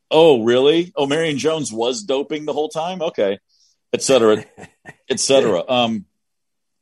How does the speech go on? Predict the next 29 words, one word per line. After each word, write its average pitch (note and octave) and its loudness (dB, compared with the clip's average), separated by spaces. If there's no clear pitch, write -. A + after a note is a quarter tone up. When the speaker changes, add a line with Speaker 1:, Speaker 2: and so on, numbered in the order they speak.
Speaker 1:
so, A2+ -2
uh, A#2 -6
to A#2+ -4
me, B2 0
weed A2+ -2
is, G2 -10
is G2+ -4
the G#2+ 2
least, G2+ 0
should C3+ -2
be B2 2
the G#2+ 2
least A2 -2
of, F2+ 0
uh, F#2 2
the F#2+ -2
I F#2 0
O F2 -2
C's F#2 -8
concerns E2 -4
or F2 4
the, F2 2
or G2 4
the F2 2
doping F#2 2
agency's F2 -6
concerns, E2+ -4
because, G2+ 2
um, G#2 0